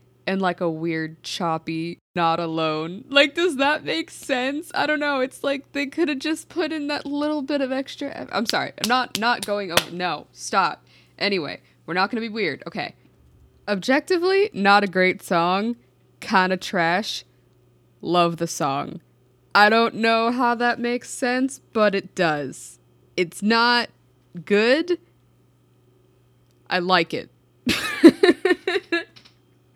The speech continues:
It's like Thanks, I Hate It, but it, it, it sucks. I like it. I don't know. Anyway, great song though.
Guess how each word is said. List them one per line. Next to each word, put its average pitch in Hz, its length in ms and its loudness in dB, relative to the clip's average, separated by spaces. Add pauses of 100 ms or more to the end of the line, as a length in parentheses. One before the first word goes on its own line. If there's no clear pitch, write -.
(1700)
It's 208 220 0
like 262 240 2
Thanks, 220 400 0
I 196 140 2
Hate 185 300 -2
It, 226 280 -2 (440)
but 208 200 2
it, - 100 -4 (200)
it, - 240 2
it - 160 0
sucks. - 400 0
I 170 80 0
like 202 280 -2
it. 131 280 -6
I 196 80 2
don't 220 120 0
know. 185 300 -2 (460)
Anyway, 175 420 -8 (260)
great 440 280 0
song 170 320 -2
though. - 260 -8